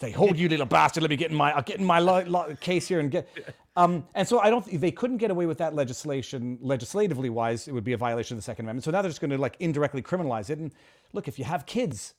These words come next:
Speaker 1: and you have guns, y-, it should be done anyhow. Whether or not people are gonna say it's, it's a bad idea to let your kids have access to guns, regardless. So, uh, my, I know that my crowd, I, I,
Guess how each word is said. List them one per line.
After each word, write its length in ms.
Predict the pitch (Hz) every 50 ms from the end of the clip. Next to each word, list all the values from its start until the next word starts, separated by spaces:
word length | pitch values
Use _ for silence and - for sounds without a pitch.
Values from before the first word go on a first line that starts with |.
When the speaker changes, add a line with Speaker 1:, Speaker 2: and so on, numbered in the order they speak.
| _
Speaker 1:
and 220 | - 139 139 135 120
you 80 | 127
have 180 | 117 135 139 120
guns, 320 | - 180 208 190 120 123 120
y-, 140 | 139 143 - -
it 140 | 147 139 -
should 260 | - - 143 135 110
be 120 | 143 135
done 220 | 120 123 139 143 143
anyhow. 400 | 156 196 208 139 110 90 - - _ _ _
Whether 220 | - 131 143 156
or 40 | 151
not 200 | 151 156 151 -
people 160 | - 147 143
are 20 | 139
gonna 100 | 143 127
say 180 | - 160 147
it's, 160 | 131 - - - - _ _
it's 220 | - 123 - - - -
a 100 | 143 135
bad 240 | 104 147 135 139 143
idea 280 | 139 127 120 139 143 131
to 120 | - 143
let 240 | 135 131 139 139 -
your 80 | 143 -
kids 220 | - 160 135 -
have 100 | 143 131
access 300 | 139 143 131 - 156 160
to 80 | - 147
guns, 400 | 113 147 151 165 175 165 135 - _ _ _ _ _ _ _ _
regardless. 640 | 147 156 135 196 220 240 254 196 123 - - - - _ _ _ _ -
So, 360 | - - 175 151 135 - - _ _ _ _ _ _ _ _ _ _ _ _ _ _ 151
uh, 320 | 147 151 147 147 147 131
my, 160 | 156 160 196 208
I 140 | 175 190 220
know 140 | 214 214 196
that 160 | 180 175 156
my 240 | 147 151 175 185 170
crowd, 340 | - - - 170 147 139
I, 120 | 135 127 131
I, 380 | 135 139 135 131 131 123 113